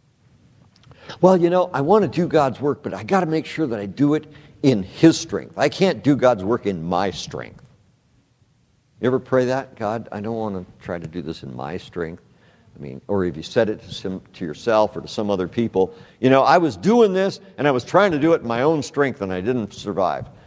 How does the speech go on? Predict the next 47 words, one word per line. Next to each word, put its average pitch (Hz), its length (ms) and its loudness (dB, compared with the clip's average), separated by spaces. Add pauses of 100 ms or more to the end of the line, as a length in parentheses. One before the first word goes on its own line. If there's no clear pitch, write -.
(220)
Um, 95 340 -2
I 120 120 0
need 139 180 2
to 98 80 -2
do 123 160 2
it 98 80 -2
in 104 60 -6
God's 95 260 0
strength." - 240 -14 (260)
Well, 185 240 4
you 208 120 2
know, 214 260 2
that's 190 220 -4
a 160 60 -6
good 214 300 2
sentiment. 98 520 -12 (580)
Um, 120 240 -2 (240)
it, 127 200 0
it, 143 200 -4
it, 139 320 0
it, 123 200 -2
it, 113 180 -4 (120)
it, - 360 -8
uh, 95 240 0 (380)
it, 127 200 2
it, 123 360 -2
it 107 180 -8 (100)
reflects 185 680 0
a 175 80 2
heart 120 440 -2
that 110 160 -6
says, 107 360 -4
"You 120 80 -6
know, 110 180 -8
I 107 100 -8
need 135 220 -4
something 120 360 -4
from 95 180 -8
God 92 280 -4
to 90 80 -12
do 90 120 -4
God's 85 240 -2
work." 107 200 0 (440)
But - 200 2
you 202 40 2
know 233 120 4
what? 262 420 0